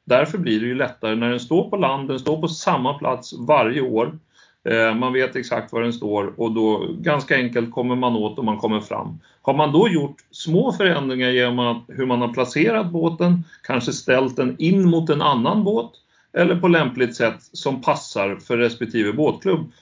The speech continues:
så har man ju gjort det i alla fall svårare. Och sen finns det ju också en del i den där att, eh, man kanske inte behöver ha den här nattvakten dygnet runt, året runt, men man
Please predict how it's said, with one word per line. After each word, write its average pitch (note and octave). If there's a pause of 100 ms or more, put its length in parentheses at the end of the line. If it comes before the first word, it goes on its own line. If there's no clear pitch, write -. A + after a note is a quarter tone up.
(140)
så -
har B2
man B2+
ju C#3+
gjort C3
det C3+
i C3
alla D3
fall -
svårare. G#3 (500)
Och C#3+
sen D3+
finns F#3
det G#3
ju F3
också D#3
en C#3
del A#2
i A#2
den A#2+
där A2
att, A2 (560)
eh, A2+
man B2+
kanske C#3+
inte D#3+
behöver A#2+
ha A2+
den -
här A#2
nattvakten A#2+
dygnet A2
runt, G#2+
året A2+
runt, G2+
men B2
man D#3+